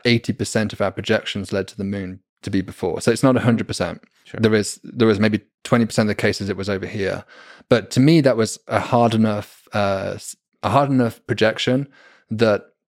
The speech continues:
Speaker 1: we felt confident that we could refute the ex-, which was what I really wanted. I wanted a refutable, that's the basis of science, a falsifiable hypothesis.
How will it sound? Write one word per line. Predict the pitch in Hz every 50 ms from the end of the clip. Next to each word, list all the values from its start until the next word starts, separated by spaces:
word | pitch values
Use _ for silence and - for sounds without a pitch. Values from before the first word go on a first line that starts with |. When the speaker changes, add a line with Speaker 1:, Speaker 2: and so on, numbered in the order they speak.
| _ _ _ _ _ _
Speaker 1:
we | 120 117 110
felt | - - 120 107 104 - _ _
confident | - - 120 113 - 120 127 127 127 135 117 120 107
that | 101 110 104 104
we | 110
could | 107 - - 101 101
refute | 104 101 - _ - - 123 131 - -
the | 113 101
ex-, | 92 - - -
which | 120 117 139 - 151
was | 147 123 135
what | 143 139 151 147
I | 143
really | 143 139 131 123
wanted. | 117 120 110 - 107
I |
wanted | 107 117 113 110
a | 110
refutable, | 110 107 - - - 131 127 - 135 123 120 117 117 117 - _ - _ _ _ _ _ _ _ _
that's | _ -
the | - 120
basis | 117 120 113 - -
of | 104
science, | - - 113 107 95 78 - - -
a | -
falsifiable | - - 120 113 98 - - - 110 107 101 104 101
hypothesis. | 98 107 104 - 107 104 104 104 - - 101 101 - - - -